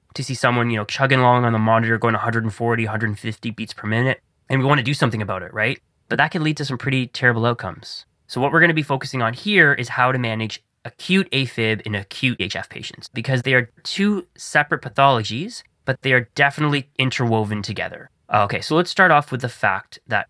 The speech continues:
acute onset of AFib can precipitate acute decompensated H F, and that's because the tachycardia can cause loss of cardiac output from reduced diastolic filling time, and then also because of a loss of atrial kick.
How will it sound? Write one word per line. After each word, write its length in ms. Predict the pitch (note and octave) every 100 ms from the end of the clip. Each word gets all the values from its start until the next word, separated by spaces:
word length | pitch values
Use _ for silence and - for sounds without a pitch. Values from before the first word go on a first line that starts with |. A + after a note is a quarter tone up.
| -
acute 480 | A2 - - A3 A3+
onset 420 | B2+ A2 - G#2 -
of 100 | G#2
AFib 540 | G#2+ G2 F2+ F#2+ B2+ - _ _ -
can 160 | C3 A#2
precipitate 580 | B2 - B2 C3 B2 -
acute 480 | - - C#3+ - -
decompensated 600 | A#2+ - C#3+ B2 A#2+ G2 -
H 200 | F2+ -
F, 260 | - - -
and 120 | A#2
that's 220 | C#3 D#3
because 400 | - D#3+ B2 A#2+
the 80 | A2+
tachycardia 960 | - A2+ - - - D3 D#3 A2+ A2+ F3 _ _ -
can 160 | B2
cause 320 | A2+ A2+ G#2+
loss 320 | G#2 G#2+ A2 -
of 80 |
cardiac 360 | - G#2 F#2+ F#2+
output 360 | B2+ C#3 F3+ -
from 180 | A2+
reduced 340 | A2 G#2+ A2 -
diastolic 480 | G#2+ G#2+ G#2+ G2+ -
filling 280 | - B2
time, 320 | D#3 D3+ F3 F#3+ _ _ _
and 120 | B2
then 80 | B2
also 240 | B2 B2+ C3+
because 240 | - A#2+
of 100 | A2
a 60 | G#2+
loss 340 | G#2+ G#2+ -
of 60 | A2
atrial 440 | G#2+ - F#2+ F2+
kick. 440 | - - - -